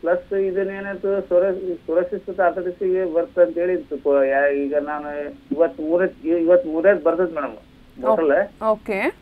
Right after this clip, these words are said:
Speaker 1: ಈಗ ಎರಡು ತಿಂಗಳು ತಗೊಂಡಿದ್ದೀನಿ.
Speaker 2: ಹ್ಮ್.
Speaker 1: But, ಆ, ಅದೇನೋ ಅಷ್ಟು ಅನ್ಸ್ತಾ ಇಲ್ಲ ನಮಗೆ. ಏನು
Speaker 2: ನಿಮ್ಗೆ psoriasis ಎಷ್ಟು ಟೈಮ್ ಇಂದ ಇದೆ?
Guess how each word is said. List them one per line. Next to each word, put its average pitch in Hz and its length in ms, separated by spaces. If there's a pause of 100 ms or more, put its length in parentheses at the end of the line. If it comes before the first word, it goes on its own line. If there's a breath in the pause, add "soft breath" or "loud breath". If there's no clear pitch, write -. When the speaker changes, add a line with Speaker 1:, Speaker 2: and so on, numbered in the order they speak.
Speaker 1:
ಈಗ 143 80
ಎರಡು 151 200
ತಿಂಗಳು 175 300
ತಗೊಂಡಿದ್ದೀನಿ. 165 560
Speaker 2:
ಹ್ಮ್. 269 420 (1080)
Speaker 1:
But, 175 220
ಆ, 156 680
ಅದೇನೋ 196 320
ಅಷ್ಟು 180 280
ಅನ್ಸ್ತಾ 208 280
ಇಲ್ಲ 143 260
ನಮಗೆ. 113 400 (420)
ಏನು 269 500 (120)
Speaker 2:
ನಿಮ್ಗೆ 349 280
psoriasis 359 720
ಎಷ್ಟು 320 260
ಟೈಮ್ 320 320
ಇಂದ 277 140
ಇದೆ? 196 300